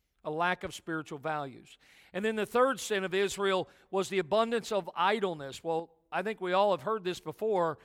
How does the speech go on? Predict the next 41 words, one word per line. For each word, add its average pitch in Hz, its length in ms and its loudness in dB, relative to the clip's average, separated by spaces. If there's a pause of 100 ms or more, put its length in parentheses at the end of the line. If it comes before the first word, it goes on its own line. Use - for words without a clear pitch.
(320)
Idleness 185 580 2
is 165 160 -6
the 156 100 -8
devil's 180 420 0
what? 175 340 0 (640)
Workshop. 151 540 -4 (600)
And 147 120 -10
here's 190 300 0
what 202 160 0
we 202 100 -4
see 220 280 -6
is 160 200 -4 (400)
we're 202 300 2
living 220 240 2
in 208 80 -2
a 190 60 -4
day 208 300 0
just 190 320 -6
like 208 360 0
Ezekiel's 190 680 -6
day 170 220 0
where 160 240 -4
everyone 208 640 -2
does 196 300 2
that 180 320 0
which 170 180 -6
is 147 220 -8
right 175 520 -4 (440)
in 165 100 -8
his 156 180 -8
own 165 360 -6
eyes. 127 500 -8 (100)
Anything 190 540 -6
goes. 143 500 -8 (840)
So, - 220 -20
it, 160 220 -10
this 165 160 -8
is 196 80 -8
an 185 60 -2
amazing 180 600 -4
time 180 440 -4